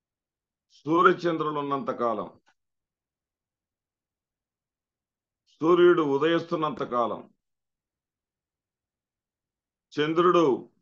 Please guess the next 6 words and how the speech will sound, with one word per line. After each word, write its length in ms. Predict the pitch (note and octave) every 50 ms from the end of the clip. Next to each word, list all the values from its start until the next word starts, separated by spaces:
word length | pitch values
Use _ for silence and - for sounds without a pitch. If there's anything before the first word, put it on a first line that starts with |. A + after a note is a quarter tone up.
| _ -
చల్లదనాన్ని 680 | - C3 C#3 D3 D3+ D3 D#3+ D#3 D#3+ D#3 D#3 D3+ D3 -
ప్రసరిస్తున్నంత 880 | - B2 A#2+ A#2+ - D#3 D#3+ D#3+ D#3 D#3+ - E3+ D#3+ D#3+ D3+ B2 - C3
కాలం 380 | A#2+ A2+ G#2 G2 E2+ D#2 - _ _ _ _ _ _ _ _ _ _ _ _ _ _ _ _ _ _ _ _ _ _ _ _ _ _ _ _ _ _ _ _ _ _ _ _ _ _ _ _ _ _ _
ప్రజల 360 | B2 A#2+ C3+ C3+ C3+ D#3+ D#3+ D#3+ D3+ B2
గుండెల్లో 420 | B2+ C#3 C#3 C#3 C#3 C3+ C3+ C3+ C3
నిలిచిపోతాడు 960 | B2 A#2+ A#2+ A#2+ B2+ A#2+ - C3 - - A#2 A2+ - - G#2+ G#2 G#2 G2+